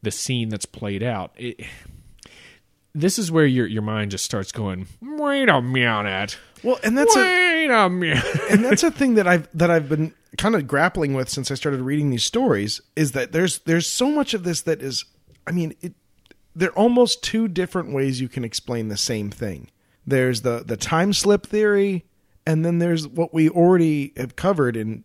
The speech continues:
Speaker 2: like, two different podcasts now, the ghost theory, where the ghosts are just, you know, the, the spirit, the, the energy of that place is reliving the same
Speaker 1: Right.
Speaker 2: event over and over, and people just wander through it, and they'll either interact with it or they won't, which is same, also true for these stories, for these
Speaker 1: Yeah,
Speaker 2: time slip
Speaker 1: yeah.
Speaker 2: stories.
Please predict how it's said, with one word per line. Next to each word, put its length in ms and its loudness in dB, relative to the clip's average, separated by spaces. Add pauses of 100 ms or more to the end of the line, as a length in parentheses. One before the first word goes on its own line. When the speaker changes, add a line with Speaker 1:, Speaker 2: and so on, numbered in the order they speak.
Speaker 2:
like, 200 -14
two 180 2
different 320 0
podcasts 680 -4
now, 300 -8 (360)
the 140 -2
ghost 500 2
theory, 280 -2
where 180 -2
the 80 0
ghosts 360 0
are 80 2
just, 200 -4 (240)
you 100 2
know, 160 0
the, 200 -4
the 140 -6
spirit, 480 0
the, 160 -2
the 240 -8
energy 340 2
of 80 0
that 180 0
place 280 -6
is 140 -8
reliving 520 4
the 100 -6
same 280 -2
Speaker 1:
Right. 140 0
Speaker 2:
event 220 -4
over 320 -2
and 100 -2
over, 280 2
and 200 -6
people 260 -6
just 200 -6
wander 380 0
through 320 2
it, 140 -2 (560)
and 440 -4 (140)
they'll 280 -2
either 300 0
interact 480 2
with 120 -6
it 100 -2
or 80 0
they 120 2
won't, 340 -2
which 200 -8
is 260 -6
same, 380 0
also 320 0
true 220 -2
for 120 -6
these 180 -2
stories, 560 -2
for 140 -10
these 140 -6
Speaker 1:
Yeah, 60 -6
Speaker 2:
time 180 -2
slip 180 -8
Speaker 1:
yeah. 60 -6
Speaker 2:
stories. 340 -6